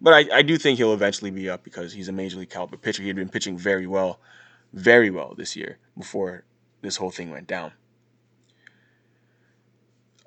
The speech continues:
The Rockies. The Rockies are now at five hundred thanks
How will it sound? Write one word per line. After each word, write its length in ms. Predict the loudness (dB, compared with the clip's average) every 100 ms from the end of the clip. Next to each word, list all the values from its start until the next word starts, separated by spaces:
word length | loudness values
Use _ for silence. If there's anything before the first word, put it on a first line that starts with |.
| _ _ _ _
The 180 | 0 2
Rockies. 840 | 4 8 8 8 2 -6 -6 -10 -6
The 160 | -4 2
Rockies 720 | 8 8 6 0 -4 -2 0
are 160 | 4 6
now 420 | 8 8 8 6 0
at 120 | -2
five 280 | 4 4 4
hundred 380 | 0 -2 -4 -6 _ 2
thanks 220 | 2